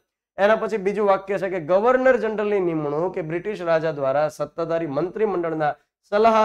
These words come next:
સૂચન અનુસાર કરવામાં આવતી હતી, તો એ પણ સાચી વાત છે. ગવર્નર જનરલનું પદ એ ભારતમાં ઊભું કરી દીધું, પરંતુ એ સમયે દેશ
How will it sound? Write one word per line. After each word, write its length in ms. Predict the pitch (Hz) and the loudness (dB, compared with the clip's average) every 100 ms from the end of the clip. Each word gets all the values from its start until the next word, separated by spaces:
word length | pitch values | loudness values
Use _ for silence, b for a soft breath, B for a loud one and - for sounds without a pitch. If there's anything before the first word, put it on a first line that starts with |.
| 214 | 2
સૂચન 420 | 196 185 196 190 | -2 0 0 0
અનુસાર 400 | 151 160 160 170 170 | -2 -2 0 -2 -2
કરવામાં 400 | 156 151 156 135 | -2 0 0 0
આવતી 340 | 131 120 147 135 | -2 -6 -6 -6
હતી, 280 | - 165 185 | -4 -2 -2
તો 100 | 180 | -2
એ 120 | 131 | -8
પણ 260 | 151 156 147 | -8 -8 -6
સાચી 240 | 143 143 151 | -8 -6 -6
વાત 200 | 143 143 | -6 -6
છે. 80 | 139 127 _ _ _ _ _ _ _ _ _ _ _ _ 139 | -12 -14 _ _ _ _ _ _ _ _ _ _ _ _ 2
ગવર્નર 420 | 180 214 226 220 | 4 6 4 0
જનરલનું 500 | 180 190 214 220 214 | 0 2 4 2 2
પદ 180 | 214 214 | 4 4
એ 100 | 220 | 4
ભારતમાં 400 | 185 202 196 208 | 4 4 2 0
ઊભું 220 | 180 214 | 0 -2
કરી 160 | 202 | -2
દીધું, 240 | 196 170 160 | -2 -4 -4
પરંતુ 440 | 170 190 202 220 226 - | 2 2 2 -2 -4 -2
એ 140 | 185 | -4
સમયે 260 | 165 185 196 | -2 -2 -2
દેશ 320 | 156 196 185 | 0 0 -2